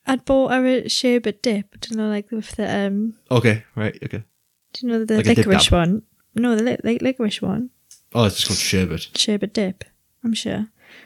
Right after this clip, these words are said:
Speaker 1: So I bought her one of them and I wrapped it up and she went,
Speaker 2: It was like a
Speaker 1: "What's,"
Speaker 2: pencil.
Speaker 1: she was like, "What's this?" I was like, "Well, I thought you wanted one out of that catalogue." And she went,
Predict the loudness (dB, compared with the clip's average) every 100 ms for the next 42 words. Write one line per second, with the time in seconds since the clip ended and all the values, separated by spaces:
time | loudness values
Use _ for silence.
0 | _ -4 0 2 4 4 4 4 2 0
1 | 0 -2 -2 -2 0 -2 -2 -4 -2 2
2 | 2 2 -2 -2 -2 -4 0 0 2 2
3 | 2 2 2 0 -2 -10 -2 -2 -2 -8
4 | -12 -16 _ -6 -2 -2 0 0 0 0
5 | 0 2 2 0 -4 -4 -4 -4 -6 -4
6 | -2 0 -2 -4 _ -20 -14 -10 -8 -8
7 | -2 2 4 4 4